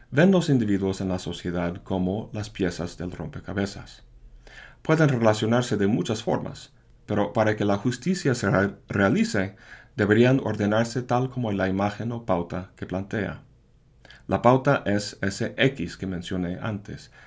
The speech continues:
según necesidad, mérito, trabajo, etcétera. ¿Y qué tal la teoría política de Nozick?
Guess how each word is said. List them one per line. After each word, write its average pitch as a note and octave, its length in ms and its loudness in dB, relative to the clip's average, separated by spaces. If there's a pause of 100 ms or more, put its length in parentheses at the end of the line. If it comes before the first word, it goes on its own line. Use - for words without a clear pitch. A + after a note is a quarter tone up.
(140)
según F#2+ 500 -2
necesidad, G2 720 -4 (180)
mérito, G2 500 -4
trabajo, F2+ 580 -6 (200)
etcétera. - 520 -8 (1400)
¿Y F3+ 120 -4
qué A#3 100 4
tal G#3 240 6
la E3 100 6
teoría C3 300 6
política G#2 400 -2
de F#2+ 80 -2
Nozick? G2+ 420 -2